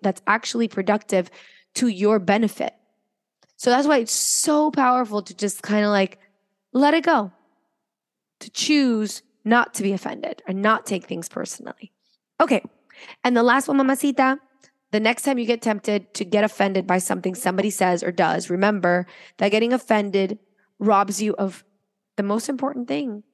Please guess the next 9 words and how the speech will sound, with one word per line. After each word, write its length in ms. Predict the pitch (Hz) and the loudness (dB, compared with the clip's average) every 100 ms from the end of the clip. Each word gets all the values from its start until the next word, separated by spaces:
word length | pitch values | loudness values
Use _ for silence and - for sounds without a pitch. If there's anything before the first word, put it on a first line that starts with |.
| _ _ _ _ _ _ _ - | _ _ _ _ _ _ _ -4
in 160 | 208 | 0
my 140 | 208 240 | 2 2
opinion, 400 | 247 247 208 196 | 2 0 -2 -4
which 160 | 202 | -4
is 160 | 208 214 - | -4 -6 -12
peace 560 | - 269 320 - - - _ - | -4 -4 -4 -12 -18 -20 _ -8
of 140 | 196 | -6
mind. 580 | 196 196 208 - 233 - _ _ _ _ _ _ _ _ - | 0 0 0 -4 -12 -18 _ _ _ _ _ _ _ _ -6
And 100 | 196 | -6